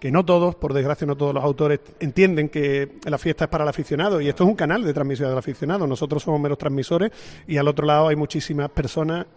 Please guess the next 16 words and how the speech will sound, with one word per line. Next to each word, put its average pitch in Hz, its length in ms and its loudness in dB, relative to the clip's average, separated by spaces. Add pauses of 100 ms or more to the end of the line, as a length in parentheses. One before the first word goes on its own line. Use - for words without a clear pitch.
en 143 160 -4
infinidad 143 500 0
de, 170 220 0
de 143 140 0
puntos 151 340 -2
del 135 160 0
mundo, 190 360 0 (300)
porque 127 220 -4
hoy 139 120 4
a 143 80 2
través 139 240 0
de, 139 380 2
del 135 220 -2
online 151 420 2
nos 139 160 -4
escuchan 151 420 -4